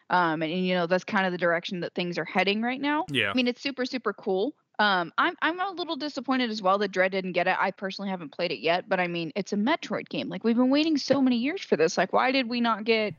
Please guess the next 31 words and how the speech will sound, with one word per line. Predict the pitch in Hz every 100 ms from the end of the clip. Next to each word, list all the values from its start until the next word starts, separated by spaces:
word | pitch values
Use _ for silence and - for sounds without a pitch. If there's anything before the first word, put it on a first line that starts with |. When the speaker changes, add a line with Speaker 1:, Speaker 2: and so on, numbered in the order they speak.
| -
Speaker 2:
It's | 143 -
a | 120
damn | 147 147 131
near | 123
perfectly | - 180 165 147 135 131
executed | 143 - 123 - 110 101
Metroid | 101 95 - 92 87
game. | 90 85 - - - - - -
Speaker 1:
Yeah. | 202 180 120 180 -
Speaker 2:
God, | 156 151 131 98 90 - - - - _
so | - - 110 92
good. | 95 92 87 - - _ _ _ _ _ _ 220
Speaker 1:
Ash, | 254 247
did | 269
you | 277
have | 294 294
anything | 294 294
else | 294 285
to | -
add? | 285
I | 254
have, | 220 214
I | 214
have | 214 214
a |
couple | - 220 226
things | 220 190
I | 202
wanna | 208 -
talk | 247 240
about. | 262 247 233